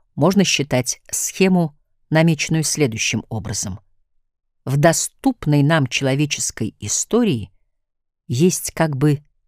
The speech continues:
два дыхания. Первый ведет от прометеевской эпохи через великие культуры древности к осевому времени со всеми его последствиями.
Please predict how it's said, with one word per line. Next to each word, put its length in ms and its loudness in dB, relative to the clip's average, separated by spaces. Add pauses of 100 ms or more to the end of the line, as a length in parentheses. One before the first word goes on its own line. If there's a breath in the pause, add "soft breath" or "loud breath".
(320)
два 540 2 (140)
дыхания. 760 -2 (1600)
Первый 320 4
ведет 380 2
от 280 -2
прометеевской 680 2
эпохи 300 -2
через 260 -2
великие 340 0
культуры 420 -2
древности 680 0 (300 soft breath)
к 200 -12
осевому 640 2
времени 560 2 (200 soft breath)
со 220 2
всеми 360 2
его 180 0
последствиями. 920 -8